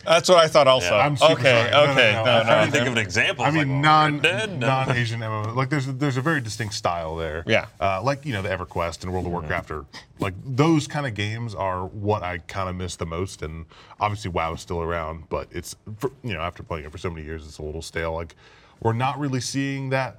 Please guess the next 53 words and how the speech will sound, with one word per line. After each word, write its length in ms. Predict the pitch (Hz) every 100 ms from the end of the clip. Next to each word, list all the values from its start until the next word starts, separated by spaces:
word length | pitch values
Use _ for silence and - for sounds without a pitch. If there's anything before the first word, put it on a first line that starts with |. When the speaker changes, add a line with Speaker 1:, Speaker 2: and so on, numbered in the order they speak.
| 113
Speaker 3:
that 240 | 127 127
sort 240 | - 135 131
of 120 | 131 120 110
rush 460 | 127 101 107 110 -
to 100 | 113
make 180 | 101 101
those 160 | 120
sort 160 | 110 123
of 60 | 120
games 240 | 127 135
anymore. 380 | 135 139 143 147
I 40 |
think 180 | 127 117
the 60 | 104
last 260 | 92 90
one, 160 | 107 101
the 60 | 107 - _ _ _ _ -
last 200 | 131 -
couple 160 | 127
I 20 |
played 160 | 120 117
were, 60 | 107
like, 100 | 90
Star 220 | - 101
Wars: 180 | 104 104
The 40 |
Old 80 | 107
Republic, 500 | 104 104 92 98 92 -
which 180 | - 92
was 100 | 104
really 220 | 98 151
fun. 520 | 135 117 107 104 104 92 _ _ _ _ _ _
I 100 | -
played 220 | 90 107 95
it 40 |
for, 80 | 95
like, 140 | 90
six 280 | - - 101
months. 180 | 104 92
When 60 | 156
you 20 |
can 80 | 220
play 120 | 127
a 20 |
game 180 | 98 95
for 80 | 85
six 240 | - 98
months, 240 | 80 90 98
like, 100 | 82
that's 140 | 85
a 40 |
great 260 | 78 64 65
feeling. 320 | 71 65 73